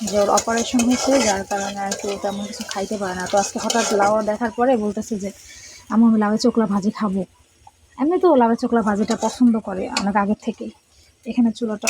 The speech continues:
অফ করে দিই, মানে এটা এমনিতে একেবারে, উম,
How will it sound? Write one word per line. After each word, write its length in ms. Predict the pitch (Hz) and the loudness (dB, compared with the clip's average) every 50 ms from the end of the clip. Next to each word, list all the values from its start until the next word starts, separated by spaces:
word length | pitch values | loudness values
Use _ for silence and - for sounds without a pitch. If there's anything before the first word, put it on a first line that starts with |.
| - | -4
অফ 160 | - 226 - - - | -4 -4 -4 -6 -8
করে 240 | - 240 214 220 208 | -8 -6 -4 -4 -2
দিই, 180 | 220 - 214 - - _ _ _ _ _ _ _ _ - - _ _ _ | -2 -4 -4 -6 -10 _ _ _ _ _ _ _ _ -20 -20 _ _ _
মানে 160 | 254 247 220 214 | -8 -4 -4 -4
এটা 180 | 214 - 233 220 214 - - 214 | -4 -4 -4 -4 -6 -4 -2 2
এমনিতে 300 | 226 233 240 247 - 262 247 | 4 4 4 4 4 2 2
একেবারে, 300 | 240 247 233 240 240 226 208 - _ _ - - - _ _ _ - | 2 2 2 2 0 0 -2 -4 _ _ -20 -20 -20 _ _ _ -8
উম, 500 | 226 220 208 208 - 233 254 262 269 226 | -6 -4 -4 -4 -6 -8 -8 -10 -10 -10